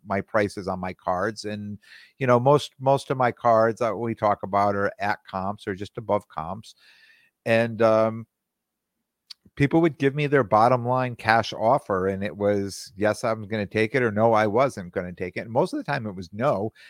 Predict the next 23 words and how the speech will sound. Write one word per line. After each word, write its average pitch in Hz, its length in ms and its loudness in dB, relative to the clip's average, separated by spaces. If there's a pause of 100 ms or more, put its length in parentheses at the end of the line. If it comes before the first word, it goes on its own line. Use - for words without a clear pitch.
(100)
because 135 260 -2
it 147 60 2
was 131 100 0
about 135 400 4 (220)
like, 127 180 -2
seventy 127 640 -2
percent 127 360 -4
of 123 80 -4
the 127 60 0
comp 127 400 -4
or 82 60 -14
seventy-five 110 540 2
percent 110 300 -6
of 107 60 -4
the 110 60 2
comp. 123 380 0 (360)
And, 110 340 -2
and 110 360 0
I 113 180 6
just 113 300 -4
could 107 240 -2
not, 113 360 2 (200)
um, 92 460 -2